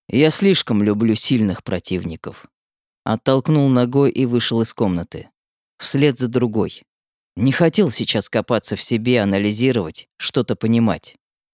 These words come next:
Я хотел найти и успокоить, просто посмотреть в глаза и убедиться, что она смогла справиться с тем, что услышала и увидела. Маленькая девочка, которая всего лишь пару часов назад самоотверженно спасала жизнь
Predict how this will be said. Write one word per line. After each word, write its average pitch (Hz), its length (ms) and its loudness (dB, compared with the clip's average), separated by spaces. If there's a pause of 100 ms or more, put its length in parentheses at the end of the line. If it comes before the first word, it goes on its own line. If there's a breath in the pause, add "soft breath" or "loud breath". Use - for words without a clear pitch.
(260)
Я 113 180 2
хотел 120 400 0
найти 120 400 0
и - 140 -4
успокоить, 127 920 -2
просто - 340 -2
посмотреть 139 640 0
в 98 80 -10
глаза 117 340 2
и 131 220 -2
убедиться, 127 560 -2
что - 340 -2
она 131 540 2 (260)
смогла 151 540 2
справиться 104 500 -4
с - 100 -6
тем, 123 220 0
что - 240 -4
услышала 113 560 0
и 123 220 0
увидела. 110 640 -2 (640)
Маленькая 147 720 2
девочка, 135 640 0
которая 110 440 -2
всего 127 460 0
лишь 117 200 0
пару 131 300 0
часов - 460 -2
назад 113 420 0
самоотверженно 131 880 2
спасала 120 600 0
жизнь 120 360 0